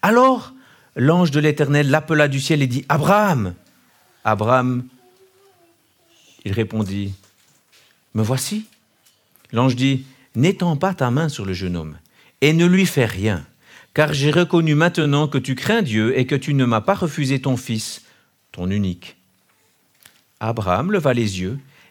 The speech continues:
et vit par derrière un bélier retenu dans un buisson par les cornes. Alors Abraham allait prendre le bélier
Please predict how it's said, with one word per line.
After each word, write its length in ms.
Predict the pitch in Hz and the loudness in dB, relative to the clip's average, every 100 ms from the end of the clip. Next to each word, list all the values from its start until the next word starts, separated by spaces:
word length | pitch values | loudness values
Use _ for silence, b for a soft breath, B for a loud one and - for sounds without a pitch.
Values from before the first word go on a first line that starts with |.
| b 160 | b 2
et 100 | 175 | 2
vit 200 | 196 254 | 2 0
par 220 | 208 180 | 0 2
derrière 560 | 208 185 165 139 180 - | 0 2 2 2 0 0
un 120 | 190 | 2
bélier 420 | 190 180 135 160 | 4 4 2 2
retenu 440 | 185 180 151 160 | 2 0 0 0
dans 180 | 180 151 | 0 2
un 100 | 147 | 2
buisson 560 | 131 185 180 117 127 175 | 0 -4 -4 -4 -4 -4
par 160 | 180 | -2
les 120 | 175 127 | 0 0
cornes. 420 | 110 107 113 127 B B B B - | -2 -2 -4 -6 B B B B -2
Alors 340 | 185 117 208 | 2 2 2
Abraham 400 | 196 123 110 156 | 0 2 2 2
allait 200 | 185 185 | 2 0
prendre 240 | - 156 | 0 0
le 80 | 131 | 0
bélier 480 | 104 107 90 95 | 0 -2 -2 -4